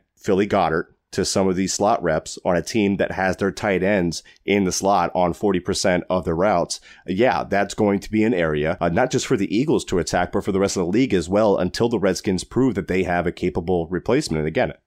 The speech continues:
in nickel, seventy percent of the time. Is that replacement seventh round selection Greg Stroman from Virginia Tech? I doubt he makes that kind of impact right away, and I like Stroman. But somebody has to win that job and produce again for the Redskins, and really a lot of teams, nickel being their base,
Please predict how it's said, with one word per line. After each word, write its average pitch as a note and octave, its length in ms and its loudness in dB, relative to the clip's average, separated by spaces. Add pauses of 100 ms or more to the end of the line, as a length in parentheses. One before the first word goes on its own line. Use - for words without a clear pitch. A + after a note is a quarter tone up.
in B2 180 2
nickel, F#2 440 0
seventy F#2+ 240 0
percent - 260 -4
of G2 60 0
the F2 40 0
time. G2+ 320 -2
Is - 100 -2
that A#2+ 160 4
replacement A2 500 0
seventh G#2+ 260 0
round G#2 160 2
selection F#2+ 400 0
Greg G2+ 200 0
Stroman G#2 380 0
from E2+ 160 -8
Virginia E2+ 380 -4
Tech? G#2 320 -2
I F#2 100 0
doubt G2+ 200 2
he G#2+ 100 0
makes G#2+ 220 0
that F#2 180 -2
kind A2 180 0
of F2 100 -2
impact E2+ 420 -2
right E2 160 0
away, D#2 260 0
and F2+ 100 -2
I G#2+ 60 0
like A2+ 220 2
Stroman. C#2 440 -4
But - 200 -2
somebody B2 380 2
has G#2 380 -2
to G#2+ 240 4
win F#2+ 300 2
that A2+ 200 2
job D#2+ 440 0
and F2 240 -2
produce A2+ 420 -2
again D#2+ 280 -2
for G2 180 -2
the E2+ 80 -2
Redskins, E2+ 560 0
and F2 240 -2
really G2 200 2
a F2+ 60 2
lot F2+ 300 0
of F#2 100 -4
teams, G2 520 -2 (260)
nickel B2+ 400 2
being G#2+ 460 2
their G2+ 140 2
base, F2+ 440 0